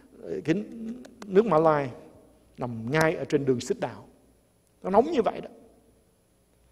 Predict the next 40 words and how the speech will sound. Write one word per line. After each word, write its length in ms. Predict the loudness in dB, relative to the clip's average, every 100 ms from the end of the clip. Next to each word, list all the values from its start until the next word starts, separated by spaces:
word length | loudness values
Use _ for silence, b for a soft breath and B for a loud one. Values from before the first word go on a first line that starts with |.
| 2
Nhưng 100 | 6
mà 60 |
tại 200 | 8 8 6
chỗ 180 | 6
đó, 460 | 8 8 8 6 2 2
phước 120 | 0
hạnh 240 | 2 -2 2
của 100 | 0
Chúa 200 | 2 0
tuôn 260 | 2 4
tràn 280 | 6 4 2 -2
khi 120 | 0
chúng 180 | 0 0
ta 120 | -2
vâng 360 | 2 2 4
lời 160 | 8 8
Chúa. 300 | 6 -6 -8 -10 -20 -20 _ _ _ 0
Chúng 160 | 4
ta 80 | 6 4 0 2
hoàn 260 | 8 8 8
toàn 260 | 4 4 4 4
tin 240 | 6 8
cậy 280 | 6 6 4
rằng 200 | 4 0
Chúa 180 | 2 2
sai 240 | 4 2
phái 280 | 2 2 2
chúng 240 | 2 -2 2
ta 260 | 4 2 B B B -4
thì 140 | -2
Ngài 220 | 2 0
sẽ 160 | 0 4
ban 200 | 4 2
phước 200 | -6 -8 -6
trên 140 | -10
chúng 180 | -10 -14
ta. 80 | -16 -20 _ _ _ _ _ _ _ _ _ _ -12
Cảm 160 | -4
ơn 120 | -4 -4
Chúa. 220 | -12 -14